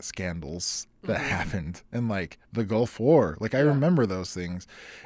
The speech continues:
Speaker 1: and it was kinda cool to, like, rehash those and, like, remember things that I remember hearing but, like, didn't understand at the time.
Speaker 2: Yeah.
Speaker 1: Like, "Oh, why are they talking about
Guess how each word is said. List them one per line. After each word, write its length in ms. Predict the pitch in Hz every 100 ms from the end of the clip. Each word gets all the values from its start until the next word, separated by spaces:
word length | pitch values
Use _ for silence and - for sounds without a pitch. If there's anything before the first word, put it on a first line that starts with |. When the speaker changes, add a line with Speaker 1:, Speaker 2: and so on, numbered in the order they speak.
| -
Speaker 1:
and 400 | 104 98 95 - - -
it 60 | 117
was 120 | 117
kinda 260 | - 143 127
cool 520 | - 151 156 131 123
to, 140 | 117 120
like, 240 | 110 104
rehash 680 | 104 110 110 110 110 120 -
those 440 | 95 92 92 98 -
and, 140 | 90
like, 220 | 82 78
remember 380 | 87 87 87 82
things 380 | 98 87 87 87
that 140 | 85
I 40 | 80
remember 520 | 87 90 85 78 90 _ _ _ _ _ _
hearing 640 | - 147 139 135 131 127 120 - -
but, 100 | 117
like, 200 | 113 90
didn't 200 | 117 110
understand 460 | 104 98 - 90 95
at 60 |
the 80 | 90
time. 480 | - 95 92 92 95
Speaker 2:
Yeah. 240 | 208 156 - - -
Speaker 1:
Like, 240 | 113 - _ _
"Oh, 200 | - 165
why 120 | 131 143
are 60 |
they 100 | 156
talking 320 | 143 165 156
about 380 | 156 143 139 127